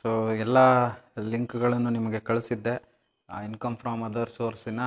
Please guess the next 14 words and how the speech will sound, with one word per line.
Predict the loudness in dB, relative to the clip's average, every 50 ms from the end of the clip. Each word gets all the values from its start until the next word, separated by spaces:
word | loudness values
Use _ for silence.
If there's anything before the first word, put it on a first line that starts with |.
| -2 -2 -2
ಏಳು | -2 -2 -2 -2 0 0 0 0
ಲೆಕ್ಕಗಳು | 0 -2 -2 0 0 2 2 2 0 0
ನಮ್ದು | -2 -2 -2 0 2
ಆಗಿತ್ತು. | 4 4 4 2 0 -4 -6 _ -4 -4 -4 -4 _ _ _ _ _ _ -16 -8 -6
ಆ | -4
ಏಳು | 0 2 2 2 4 4 2
ಲೆಕ್ಕಗಳನ್ನು | 2 0 0 0 2 2 2 2 2 0 0 0 0 0 0 -2 -4 -6 _ _ _ _ -4
ಎರಡೆರಡೇ | 0 0 6 8 8 8 8 8 6
ಲೆಕ್ಕದಂತೆ | 4 4 2 2 0 0 0 0 -2 -2 0 0 0 2 0 -2 -6 -10 _ _ _ _ _ -8
ನಿಮಗೆ | -4 -4 -4 -2 -2 -2 0
ಒಂದೊಂದು | 0 0 0 0 0 0 -2
ಎಪಿಸೋಡ್ | -2 -4 -8 -6 -4 -4 -4 -2
ಮಾಡಿ | -2 -2 -4 -4 -4
ಕಳಿಸಿದ್ದೆ. | -6 -6 -4 -4 -6 -4 -2 -4 -4 -4 -8